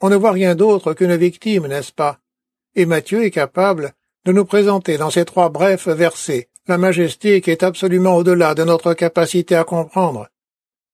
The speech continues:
Ce n'est pas quelque chose que Jésus aurait pu organiser durant un week-end. Le plan a dû être construit pendant des siècles, afin que cela puisse arriver.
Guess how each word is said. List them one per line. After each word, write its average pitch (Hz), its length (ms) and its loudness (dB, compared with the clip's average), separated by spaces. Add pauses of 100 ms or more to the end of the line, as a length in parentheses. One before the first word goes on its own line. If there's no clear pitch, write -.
Ce - 140 -2
n'est 190 140 2
pas 180 220 0
quelque 170 340 -2
chose 175 300 0
que 165 120 -4
Jésus 165 320 0
aurait 160 240 2
pu 165 220 -2
organiser 165 600 2
durant 156 360 -2
un 160 100 0
week-end. 160 520 -2 (680)
Le 170 160 0
plan 214 240 0
a 190 60 2
dû 170 100 0
être 170 240 0
construit 180 520 -2
pendant 170 260 -2
des 165 160 -2
siècles, 151 520 -2 (320)
afin 175 340 -2
que 170 120 -8
cela 175 260 0
puisse 170 280 -4
arriver. 160 500 -2